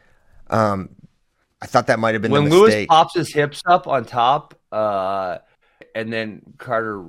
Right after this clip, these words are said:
Speaker 2: you know, kinda re-knee slides in and gets, gets a tight lock. But damn, when Ma-, Makai popped up, you're like, "Oh my God, Makai's gonna get out of this somehow." And then he
Speaker 1: Yes.
Speaker 2: doesn't. This
Speaker 1: Like,
Speaker 2: one
Speaker 1: not
Speaker 2: here.
Speaker 1: here, not here.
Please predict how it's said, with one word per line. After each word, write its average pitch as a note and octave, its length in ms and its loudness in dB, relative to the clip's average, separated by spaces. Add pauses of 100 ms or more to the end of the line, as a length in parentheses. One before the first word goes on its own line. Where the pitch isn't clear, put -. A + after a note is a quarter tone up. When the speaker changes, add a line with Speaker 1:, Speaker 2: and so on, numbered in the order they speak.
(180)
Speaker 2:
you G#2 160 -12
know, F#2+ 100 -10
kinda G2 280 -12
re-knee G2 400 -12
slides F#2 400 -10
in F#2+ 100 -12
and F2+ 100 -14
gets, F2+ 280 -16
gets - 260 -16
a D#2+ 100 -12 (140)
tight F#2+ 320 -10
lock. F#2 400 -4
But F2 160 -12 (240)
damn, A2 220 -6
when G2+ 220 -12
Ma-, G2+ 260 -8
Makai B2 360 -4
popped A2 300 -4
up, A2+ 140 -4
you're G#2 100 -4
like, - 80 -12
"Oh G2 60 -10
my G2 160 -10 (160)
God, F2+ 280 -4
Makai's F#2 380 -10
gonna F#2 140 -16
get D#2+ 100 -12
out E2 140 -6
of E2 60 -12
this D#2 140 -18
somehow." D2+ 440 -16
And D2+ 120 -16
then D#2+ 80 -10
he A2+ 60 2
Speaker 1:
Yes. A#2+ 260 -2
Speaker 2:
doesn't. - 160 -20 (460)
This G#2+ 80 -4
Speaker 1:
Like, G#2+ 120 0
Speaker 2:
one A2+ 80 -6
Speaker 1:
not C#3 200 0
Speaker 2:
here. C3+ 460 -2
Speaker 1:
here, - 120 -20
not A#2+ 300 -4
here. A2+ 540 -4